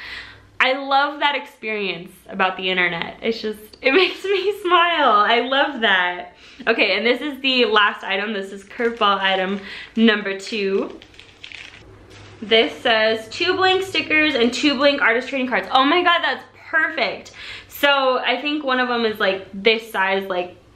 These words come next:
that, um, I can draw on and make into a sticker of my own. And then the other ones are, like, two trading cards. Oh, and these are, like, official trading cards. Oh my gosh, let me show you guys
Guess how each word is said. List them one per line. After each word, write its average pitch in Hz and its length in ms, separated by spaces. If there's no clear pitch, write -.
that, 196 320
um, 185 400
I 190 140
can 196 200
draw 180 240
on 180 240
and 185 120
make 175 200
into 180 260
a 180 60
sticker 190 480
of 196 260
my 180 320
own. 311 540
And 247 140
then 254 100
the 247 120
other 254 140
ones 254 240
are, 233 100
like, 196 320
two 240 240
trading 226 240
cards. 208 240
Oh, 311 160
and 240 100
these 262 180
are, 381 100
like, 277 260
official 220 1400
trading 233 640
cards. 185 500
Oh 247 280
my 220 320
gosh, 190 480
let 196 100
me 160 100
show 190 200
you 190 180
guys 175 260